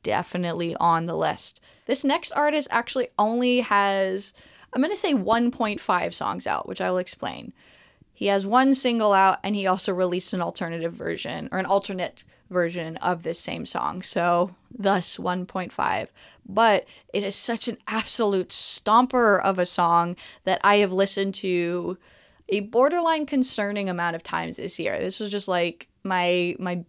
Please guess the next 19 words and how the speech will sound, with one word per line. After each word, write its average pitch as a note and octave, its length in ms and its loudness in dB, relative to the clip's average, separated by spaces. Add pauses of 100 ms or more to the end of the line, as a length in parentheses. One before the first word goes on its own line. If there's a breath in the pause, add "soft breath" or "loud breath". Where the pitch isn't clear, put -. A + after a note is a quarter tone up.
banger F3 420 0
of E3+ 240 -4
choice E3 380 -2
throughout E3+ 280 -6
the F#3 60 -8
month E3+ 240 -6
of - 80 -10
September. - 580 -4 (400 loud breath)
I'm F#3 120 -2
talking G3 340 0
about F3 260 2
my E3+ 80 -4
friend F3 460 -4
Lucky F3+ 420 -4
Kilmartin. F3+ 880 -4 (640 soft breath)
He G#3+ 440 0
is G3 440 2
an G3+ 140 -4
incredible G3 960 4